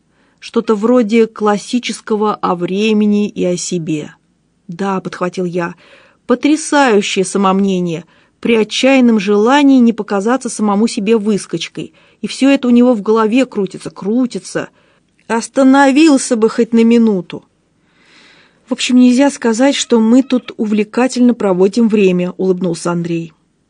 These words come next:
«Но пока это всё, что у нас есть. А как у тебя?» «Пытаемся понять, как до Нины добраться.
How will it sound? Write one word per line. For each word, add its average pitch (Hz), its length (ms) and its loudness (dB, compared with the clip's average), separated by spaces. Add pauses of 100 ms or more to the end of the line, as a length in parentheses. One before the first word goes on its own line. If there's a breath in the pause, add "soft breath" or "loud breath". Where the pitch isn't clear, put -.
(120)
«Но 208 220 -2
пока 254 260 -2
это 339 220 2
всё, 247 280 -2
что 247 200 -4
у 214 40 0
нас 226 220 -2
есть. - 460 -8 (680)
А 196 120 -2
как 277 180 -2
у 285 60 0
тебя?» 190 420 -2 (1300)
«Пытаемся 233 540 -2
понять, 240 560 0 (420)
как 233 320 -4
до 208 160 -2
Нины 233 320 4
добраться. 180 680 -4